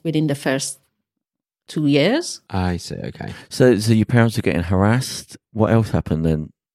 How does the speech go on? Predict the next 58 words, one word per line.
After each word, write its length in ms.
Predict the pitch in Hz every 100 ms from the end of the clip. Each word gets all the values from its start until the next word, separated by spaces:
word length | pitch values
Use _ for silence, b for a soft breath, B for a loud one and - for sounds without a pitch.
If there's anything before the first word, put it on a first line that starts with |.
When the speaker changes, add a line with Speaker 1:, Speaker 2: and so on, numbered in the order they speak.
| _ _ _
Speaker 3:
That 120 | 107 110
you, 180 | 117
you 200 | - 110
were 40 | 104
being, 240 | 101 98
su-, 160 | 90 -
they 140 | 110
were 60 | 107
just 180 | 120 -
trying 140 | -
to 60 | 98
get 100 | 78
you 60 |
back 180 | 78 85
in 140 | 98 95
under 200 | 82 87
any 180 | 98
means. 380 | 82 69 67 73
They're 100 | 85
giving 200 | 78 95
you 100 | 80
a 40 | 76
job. 420 | 90 82 82 76
They're 140 | 76
giving 260 | 78 85 80
you 100 | 82
Speaker 1:
Yeah, 420 | - 233 208 170
so 160 | 160 247
they 140 | 254
tried 360 | 254 277 277 262
different 560 | 233 233 208 190 180 170
Speaker 3:
Yeah, 140 | 190
Speaker 1:
tactics, 480 | 87 165 190 269 175 170
Speaker 3:
yeah. 20 |
Speaker 1:
and 120 | 180
then, 100 | 180
like, 240 | 180 170 180
at 160 | 170
some 240 | - 208 202
point 220 | 196 185
they 60 |
were 140 | 165 165
like, 260 | 165 156 - _ _ _ _ _ _ -
my 120 | 185
brother 440 | 170 190 190 180
said, 320 | 170 - 202 -
they 200 | 175 175
sat 280 | 165 202 160
with 200 | 196 185
my 120 | 170
brother, 360 | 160 165 165 160
and 180 | 151
then 140 | 151 151
he 100 | 160
called 320 | - 180 165
me 80 | 170
and 120 | 151
said, 280 | 147 151 147